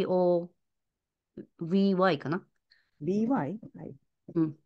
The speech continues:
Speaker 1: W、ダブリューイージーオービーワイ。
Speaker 2: ビーワイ。え、でもこれも
Speaker 1: うん、それが、
Speaker 2: そうですね。
Speaker 1: うん、オゼンピッ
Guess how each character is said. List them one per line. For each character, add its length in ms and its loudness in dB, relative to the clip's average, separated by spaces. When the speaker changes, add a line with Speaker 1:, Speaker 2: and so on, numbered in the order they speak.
Speaker 1:
W、 680 2
ダ 120 4
ブ 80 2
リ 140 4
ュ 20 0
ー 20 0
イ 420 0
ー 60 -6
ジ 160 -4
ー 20 -4
オ 300 2
ー 40 -6
ビ 280 -2
ー 60 0
ワ 180 2
イ。 100 -10
Speaker 2:
ビ 140 -2
ー 20 -4
ワ 140 -10
イ。 60 -16
え、 60 2
で 80 8
も 100 6
こ 60 6
れ 100 10
も 60 10
Speaker 1:
う 20 6
ん、 20 6
そ 60 6
れ 160 8
が、 200 10
Speaker 2:
そ 60 4
う 20 2
で 80 -2
す 480 -12
ね。 120 -8
Speaker 1:
う 80 2
ん、 60 6
オ 120 8
ゼ 160 6
ン 140 4
ピ 100 4
ッ 100 2